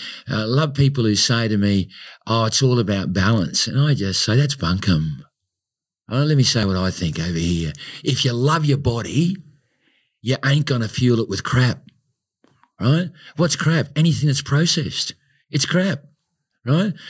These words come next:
Your body wasn't meant to have all of that processed food. It was meant for bloody veggies and fruits. It was meant for the legumes and the nuts,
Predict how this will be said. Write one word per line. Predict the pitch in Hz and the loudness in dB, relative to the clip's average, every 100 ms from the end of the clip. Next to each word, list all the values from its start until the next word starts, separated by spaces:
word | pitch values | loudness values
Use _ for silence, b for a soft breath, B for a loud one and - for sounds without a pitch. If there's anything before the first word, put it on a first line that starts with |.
| B | B
Your | 180 | -2
body | 208 233 226 | 0 0 2
wasn't | 180 147 139 123 | 2 2 2 2
meant | 151 214 185 143 B B B B | 0 0 -2 -4 B B B B
to | - 131 | -4 -4
have | - 135 123 117 - | -2 0 0 -2 0
all | 139 135 | 2 2
of | 120 | 2
that | 120 117 - | -2 -4 -4
processed | - 110 104 - 98 - | 0 2 2 0 -2 -2
food. | - 104 87 80 B B B | 0 0 0 -6 B B B
It | 143 | 0
was | 131 127 | 2 2
meant | 180 185 | 0 -2
for | 147 | -2
bloody | 117 117 110 | -2 0 0
veggies | 110 190 196 208 233 214 | 0 0 0 0 0 0
and | 131 92 | 0 -2
fruits. | - - 185 277 320 - - B B B | -4 0 2 0 0 -2 -2 B B B
It | 120 | -2
was | 101 | 0
meant | 107 120 | 0 -2
for | - | -2
the | 104 | -2
legumes | 101 147 202 170 196 196 131 | 2 2 0 0 2 2 0
and | 104 | 0
the | 98 | 0
nuts, | 107 147 214 - | 2 2 2 -2